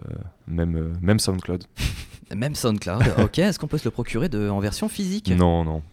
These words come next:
Speaker 1: Non, non.
Speaker 2: D'accord.
Speaker 1: Je, je suis pas assez écouté pour, euh, pour me permettre d'en faire.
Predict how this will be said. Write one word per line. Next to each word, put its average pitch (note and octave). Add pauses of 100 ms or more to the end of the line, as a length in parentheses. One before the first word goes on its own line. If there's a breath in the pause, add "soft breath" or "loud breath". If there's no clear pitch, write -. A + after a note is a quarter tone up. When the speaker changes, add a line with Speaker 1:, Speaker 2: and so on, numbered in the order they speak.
(280)
Speaker 1:
Non, E2+
non. E2 (160)
Speaker 2:
D'accord. F2
Speaker 1:
Je, E2
je D#2+
suis -
pas E2
assez E2+
écouté E2+
pour, D#2+
euh, E2
pour E2+
me E2
permettre E2+
d'en F2
faire. -